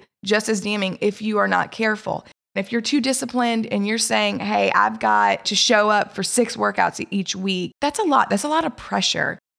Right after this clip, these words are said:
to have such a high goal there. That's hard, but then not enough discipline where you're like, "Where grace is too much," you get sick. It starts out as that. But then after that, you have an excuse after excuse after excuse. And there's a fine line between grace and excuses.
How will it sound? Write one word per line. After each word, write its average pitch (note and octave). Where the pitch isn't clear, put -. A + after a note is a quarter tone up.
to A3
have G#3
such -
a G#3
high G2+
goal F2+
there. -
That's G#3+
hard, C4+
but G#3+
then G#3+
not C#4
enough C#4+
discipline G3
where G3
you're G#3
like, G3+
"Where G3
grace G3
is F#3
too -
much," A3
you G3
get G#3+
sick. -
It G3+
starts G3
out F3
as F#3
that. -
But -
then A#3+
after A#3
that, G#3
you G3+
have F#3+
an G#3+
excuse G#3
after G3
excuse -
after -
excuse. -
And A3
there's A#3
a B3
fine D#4+
line D4+
between B3
grace G#3
and A3
excuses. A3